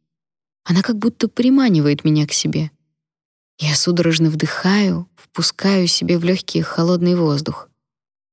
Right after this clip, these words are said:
Она начинает сильнее бить лапами по воде и ускоряется, и как будто побуждает меня тоже двигаться быстрее. Это просто смешно.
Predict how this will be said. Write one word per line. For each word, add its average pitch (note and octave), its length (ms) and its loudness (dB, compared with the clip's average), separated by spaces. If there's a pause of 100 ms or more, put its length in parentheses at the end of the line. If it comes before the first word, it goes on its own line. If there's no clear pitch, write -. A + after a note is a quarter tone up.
(140)
Она F3+ 180 4
начинает G#3+ 480 2
сильнее G#3 400 2
бить E3 300 0
лапами E3 420 2
по D3+ 160 0
воде D#3 340 2
и E3 140 2
ускоряется, D#3 840 0 (440)
и D#3+ 140 -2
как F3+ 220 -4
будто G#3 280 0
побуждает G#3+ 600 0
меня G3 240 2
тоже F3+ 340 0
двигаться D#3 440 0
быстрее. D#3+ 560 -2 (840)
Это - 160 -6
просто A3 400 0
смешно. F#3+ 680 0